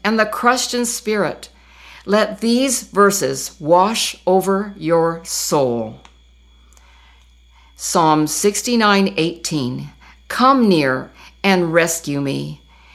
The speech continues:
Deliver me because of my foes."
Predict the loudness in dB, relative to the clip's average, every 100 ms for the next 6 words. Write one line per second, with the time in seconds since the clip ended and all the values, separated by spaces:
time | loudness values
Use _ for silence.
0 | -20 -16 2 4 6 4 6 4 2 -2
1 | -6 -12 -20 _ -6 0 -2 0 -4 0
2 | 0 0 -4 -2 0 0 -4 -8 -10 -12